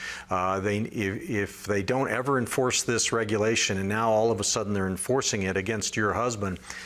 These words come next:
that's a concern. I'm not saying it's necessarily illegal, but it, it would be a concern and something that needs to be pointed out.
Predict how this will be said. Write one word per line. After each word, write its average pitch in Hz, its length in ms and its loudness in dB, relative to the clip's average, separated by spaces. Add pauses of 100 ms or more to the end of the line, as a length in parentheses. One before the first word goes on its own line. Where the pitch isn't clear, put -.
(180)
that's 113 380 -2
a 117 40 0
concern. 117 440 0
I'm 104 100 2
not 110 180 2
saying 117 200 0
it's - 220 0
necessarily 123 800 2
illegal, 120 340 2
but 104 160 2
it, 104 180 0
it 110 160 0
would 107 140 0
be 104 140 2
a 101 40 0
concern 110 460 0
and 95 120 -2
something 107 340 -2
that 101 160 -4
needs 101 180 -4
to 95 60 -6
be 92 100 -2
pointed 95 360 -2
out. 98 300 2